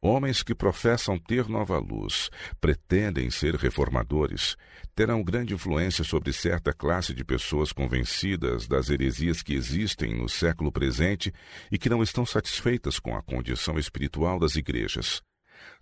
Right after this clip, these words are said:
Com coração verdadeiro e sincero, desejam estas ver uma mudança para melhor, no sentido de alcançar-se uma norma mais alta.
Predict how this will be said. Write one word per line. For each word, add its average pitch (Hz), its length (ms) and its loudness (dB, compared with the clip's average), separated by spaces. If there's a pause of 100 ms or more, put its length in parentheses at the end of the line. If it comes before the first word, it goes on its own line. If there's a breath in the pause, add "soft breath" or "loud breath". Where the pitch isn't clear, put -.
Com 69 180 2
coração 85 500 4
verdadeiro 82 540 4
e 82 60 2
sincero, 90 640 0 (320 loud breath)
desejam 85 680 2
estas 76 460 0
ver 85 200 2
uma 85 120 2
mudança 85 480 2
para 90 220 0
melhor, 67 560 0 (340 loud breath)
no 71 120 2
sentido 78 420 2
de 71 80 2
alcançar-se 73 800 2
uma 78 140 0
norma 98 420 2
mais 90 300 0
alta. 52 460 -2